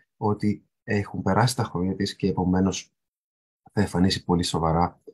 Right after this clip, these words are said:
ε, προβλήματα. Άρα, τα δύο βασικά προβλήματα της γέφυρας είναι στην περιοχή πάνω από τις κολόνες,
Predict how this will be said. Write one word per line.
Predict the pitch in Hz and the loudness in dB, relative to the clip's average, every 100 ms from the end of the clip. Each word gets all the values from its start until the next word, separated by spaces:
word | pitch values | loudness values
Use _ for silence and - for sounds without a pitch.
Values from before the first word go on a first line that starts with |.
| _ _ | _ _
ε, | - 87 80 | -2 0 0
προβλήματα. | - 85 76 80 71 - _ _ _ | 0 -2 0 0 0 -4 _ _ _
Άρα, | - 135 113 | 4 6 6
τα | 113 | 6
δύο | 123 175 | 8 8
βασικά | 160 147 165 | 6 6 2
προβλήματα | 165 147 143 135 123 | 4 4 6 4 2
της | 107 | -4
γέφυρας | 107 120 113 107 101 - - | -2 -2 -2 -2 -4 -4 -2
είναι | 123 110 98 - - _ _ | 2 4 2 0 -10 _ _
στην | - 87 | -12 -2
περιοχή | 101 90 90 147 | 2 2 2 2
πάνω | 147 156 | 2 2
από | 160 143 | 2 0
τις | 127 - | -2 -2
κολόνες, | 117 113 117 110 98 - - | -2 2 2 2 0 -6 -10